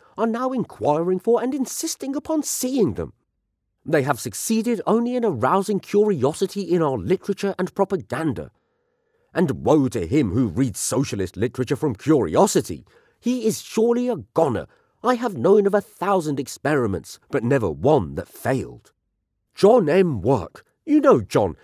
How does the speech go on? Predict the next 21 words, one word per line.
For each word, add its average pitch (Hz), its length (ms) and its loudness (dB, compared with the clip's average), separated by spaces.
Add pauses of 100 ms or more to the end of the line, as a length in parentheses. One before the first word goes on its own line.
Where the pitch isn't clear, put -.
(100)
now 262 240 2
on 240 100 2
the 185 180 -6
editorial 202 580 2
staff 185 360 -2
of 185 120 2
the 190 100 8
Milwaukee 180 640 4
Leader. 101 420 -4 (520)
When 131 260 4
I 127 100 4
first 139 380 -2
knew 131 160 0
him, 180 180 0
he 180 140 -2
was 214 180 -2
a 220 60 2
lawyer 185 480 2
out 190 200 -4
in 214 160 -2
Iowa. 104 460 2